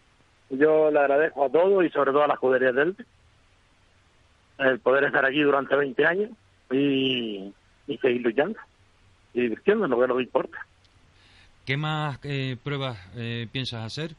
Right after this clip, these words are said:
Speaker 2: ¿Vas a terminar el
Speaker 1: Hombre, la
Speaker 2: campeonato?
Speaker 1: idea es terminar, hacer el Cero hoy y hacer el Maspaloma.
Speaker 2: Maspaloma.
Speaker 1: Sí.
Speaker 2: Entonces, eh, lo que veo es que de alguna manera vas a intentar conservar en, en este, en esta prueba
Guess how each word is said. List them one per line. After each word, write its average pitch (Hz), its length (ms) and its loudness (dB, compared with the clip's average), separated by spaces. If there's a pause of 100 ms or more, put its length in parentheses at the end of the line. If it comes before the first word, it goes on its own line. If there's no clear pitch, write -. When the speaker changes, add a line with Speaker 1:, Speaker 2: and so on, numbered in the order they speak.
(680)
Speaker 2:
¿Vas 113 160 -10
a 120 60 -8
terminar 120 340 -10
el - 60 -6
Speaker 1:
Hombre, 180 180 2
la 147 120 2
Speaker 2:
campeonato? 139 200 4
Speaker 1:
idea 165 120 2
es - 60 -4
terminar, 175 640 2
hacer 165 200 0
el 165 120 0
Cero 170 300 2
hoy 233 220 0
y - 20 4
hacer 175 560 2
el 139 80 0
Maspaloma. 135 380 -2
Speaker 2:
Maspaloma. 110 400 -8
Speaker 1:
Sí. 80 60 -16 (880)
Speaker 2:
Entonces, 107 380 -10 (460)
eh, 101 300 -8
lo 107 160 -8
que 107 140 -8
veo 131 320 -4
es 139 180 -8
que 143 260 -8
de 120 120 -12
alguna 127 260 -8
manera 139 520 -8 (280)
vas 117 200 -8
a - 20 -4
intentar 123 440 -8
conservar 120 680 -8 (120)
en, 113 640 -8 (720)
en 117 180 -8
este, 113 920 -10
en 131 120 -6
esta 120 220 -10
prueba 170 440 -6